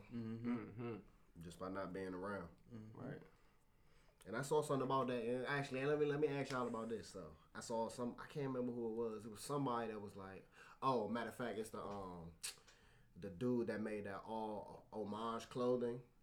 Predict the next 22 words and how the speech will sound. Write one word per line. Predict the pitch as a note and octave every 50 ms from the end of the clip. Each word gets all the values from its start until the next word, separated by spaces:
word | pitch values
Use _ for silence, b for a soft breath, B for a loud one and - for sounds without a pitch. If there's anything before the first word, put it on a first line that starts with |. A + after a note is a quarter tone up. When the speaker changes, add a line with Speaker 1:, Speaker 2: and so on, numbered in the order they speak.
| - -
Speaker 3:
the, | F#2+ G2
uh, | - G2 G2+ G2+ G2 F#2+ F#2
the | F#2+ - -
Eat | C3 C#3 - -
joint, | G#2+ C3 C#3 C#3 C3 A#2 - - - F#2
the | G#2
D | F#2+ A#2+ B2
C | - - C3+ B2+
shit, | - - C#3 B2
that, | A2+ G#2+ G2+ G2+ G#2+
you | B2 A2+
know, | G#2 G2 F#2+
the | G2
new | F#2+ G2+ G#2 C#3
Speaker 2:
Oh, | C#3+ C#3+
Speaker 3:
shooters | C#3+ C#3+ D3 D3 D#3 D#3 D3+
Speaker 2:
yeah, | D3+
Speaker 3:
type | C#3+ C3+
Speaker 2:
yeah. | - - C3 A#2+
Speaker 3:
shit. | A#2 - -
Speaker 2:
Yeah, | B2 B2+ B2 B2 A#2+
yeah. | A#2 A#2